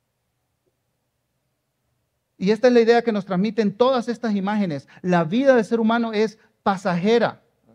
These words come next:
Miren conmigo Job, capítulo catorce. Dice, "El hombre nacido de mujer, corto de días y lleno de tormentos.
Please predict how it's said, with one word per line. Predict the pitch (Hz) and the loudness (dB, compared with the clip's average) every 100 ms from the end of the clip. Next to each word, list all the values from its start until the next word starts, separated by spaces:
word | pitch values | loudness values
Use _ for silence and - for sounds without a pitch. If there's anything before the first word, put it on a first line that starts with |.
| _ _ _ _ _ - | _ _ _ _ _ -6
Miren | 202 233 | -4 0
conmigo | 226 233 226 | 0 2 2
Job, | 202 233 254 - _ _ _ _ - | 2 0 0 -4 _ _ _ _ -8
capítulo | 170 180 214 185 | -8 -4 -4 -2
catorce. | 170 202 196 156 - _ _ | -2 -2 -4 -10 -14 _ _
Dice, | - 185 | -2 0
"El | 175 | 2
hombre | 233 277 277 269 262 | 0 0 4 4 2
nacido | 185 175 - 240 277 269 240 | -6 -6 -4 -4 0 0 0
de | 214 | -2
mujer, | 226 202 180 170 165 _ _ _ - | -2 -2 -2 -2 -4 _ _ _ 6
corto | 247 294 - 269 | 6 6 2 4
de | 247 | 4
días | 226 202 185 - - | 4 2 2 -2 -8
y | 202 160 | -6 -2
lleno | 185 247 254 | 2 2 4
de | 220 | 0
tormentos. | 214 180 190 202 196 135 _ | 0 -2 0 -2 -4 -12 _